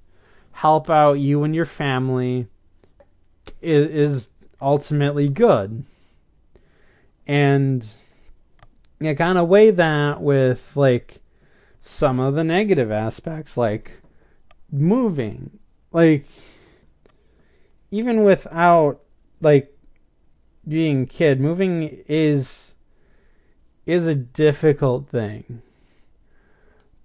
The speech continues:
But, like, when, when you think about it,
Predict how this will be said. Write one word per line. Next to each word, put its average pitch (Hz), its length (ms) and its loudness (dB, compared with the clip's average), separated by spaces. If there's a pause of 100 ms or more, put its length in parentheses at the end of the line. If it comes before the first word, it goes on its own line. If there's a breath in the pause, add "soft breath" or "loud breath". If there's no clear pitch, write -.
But, 160 540 4 (1120)
like, 170 320 -2 (920)
when, 185 400 2
when 185 160 0
you 175 80 -2
think 254 280 -2
about 156 440 2
it, 120 400 -2